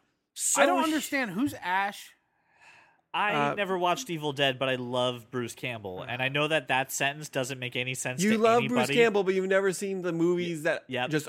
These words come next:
Speaker 1: Yeah, that
Speaker 3: are
Speaker 1: made
Speaker 3: Bruce
Speaker 1: Bruce Campbell
Speaker 3: Campbell.
Speaker 1: Bruce Campbell? Yeah,
Speaker 3: Yeah.
Speaker 1: I, I get how hypocritical this is. I really
Speaker 3: Okay.
Speaker 1: do.
Speaker 3: That's fine.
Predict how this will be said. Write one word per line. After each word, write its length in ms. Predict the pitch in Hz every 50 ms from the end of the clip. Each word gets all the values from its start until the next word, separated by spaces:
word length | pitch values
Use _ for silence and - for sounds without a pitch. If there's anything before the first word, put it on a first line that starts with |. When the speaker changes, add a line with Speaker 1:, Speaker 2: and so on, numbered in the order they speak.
| - -
Speaker 1:
Yeah, 140 | 135 170 175
that 120 | 170 170 160
Speaker 3:
are 60 | 156
Speaker 1:
made 140 | 156 160 175
Speaker 3:
Bruce 120 | 185 170
Speaker 1:
Bruce 120 | 160 147 -
Campbell 140 | 170 156 139
Speaker 3:
Campbell. 180 | 135 - 139
Speaker 1:
Bruce 140 | 151 151 147
Campbell? 300 | - 180 170 160 180 180 175
Yeah, 160 | 170 165 151 160
Speaker 3:
Yeah. 80 | 156 139
Speaker 1:
I, 120 | 139 139 -
I 100 | 160 165
get 180 | 170 - 190 180
how 280 | 185 175 165 156 151 151
hypocritical 560 | 151 160 147 147 - 156 139 127 123 110 98
this 160 | 95 95 -
is. 160 | 90 85 95
I 60 | 107
really 200 | 117 139 151 151
Speaker 3:
Okay. 120 | 151 127 104 85
Speaker 1:
do. 40 | 82 _ _ _ -
Speaker 3:
That's 160 | - 147 -
fine. 200 | - 139 123 123